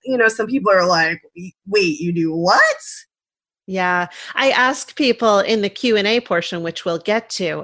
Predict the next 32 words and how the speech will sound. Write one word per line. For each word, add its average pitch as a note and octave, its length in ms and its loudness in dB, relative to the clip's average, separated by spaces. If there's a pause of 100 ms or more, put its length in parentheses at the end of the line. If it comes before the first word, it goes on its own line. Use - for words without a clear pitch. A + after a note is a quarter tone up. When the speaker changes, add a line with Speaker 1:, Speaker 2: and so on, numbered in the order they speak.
Speaker 2:
about, F3 520 -2
like, F3 200 -2
what's G#3 260 0
the G3+ 100 -2
kinkiest F#3+ 560 -2
thing F#3 180 -2
that E3+ 140 -6
you F3+ 160 -6
enjoy? F3 560 0 (420)
And, A#3+ 300 2 (180)
um, F#3 400 0 (420)
it's, - 460 0 (100)
uh, - 100 0 (420)
part C4+ 200 4
of C#4 60 0
the D4+ 60 4
reason A#3+ 300 2
I F#3+ 180 2
ask D4 360 -2
it F#3+ 180 0
is G3 180 2
because G3+ 560 0
I A3 140 2
know A#3+ 220 6
that B3 160 2
everybody's G3+ 600 2
scale G#3+ 540 2
of - 220 -4
kink B3 420 0
is G#3+ 180 2
so A3+ 440 4
different. G#3 560 -2